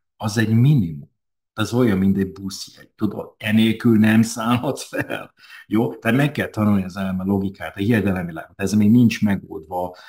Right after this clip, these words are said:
a kilencvenkilenc egész kilenc százalék, de ezt a szókincset kell elkezdeni levenni a töredezett elmébe. Utána az árnyvilágot meg kell tanítani. Azért csináltam tavaly júliusban, kétezer-húsz júliusában a Viszlát szorongás,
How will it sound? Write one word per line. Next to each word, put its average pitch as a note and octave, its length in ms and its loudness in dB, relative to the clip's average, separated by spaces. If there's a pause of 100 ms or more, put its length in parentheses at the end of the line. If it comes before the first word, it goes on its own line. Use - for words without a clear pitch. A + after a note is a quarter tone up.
(240)
a G#2 340 -2
kilencvenkilenc G2+ 920 2
egész F#2 240 -14
kilenc G2 280 -4
százalék, G2 380 -6
de F#2+ 220 -12
ezt - 340 -4
a G2+ 60 -12
szókincset G#2+ 840 0
kell - 240 -16
elkezdeni G2 640 -8
levenni F#2+ 520 -2 (200)
a G2 140 -14
töredezett F#2+ 680 -4
elmébe. F2 680 -8 (280)
Utána G#2 420 0
az G2+ 120 0
árnyvilágot G#2+ 800 0
meg F#2 160 -16
kell F2 180 -20
tanítani. E2+ 320 -12
Azért A2+ 200 -4
csináltam G2 520 0
tavaly G2 440 -4
júliusban, F#2+ 920 0 (340)
kétezer-húsz G#2+ 720 -2 (140)
júliusában G2 720 0
a F#2 40 -12
Viszlát G2 440 -6
szorongás, G2 920 -4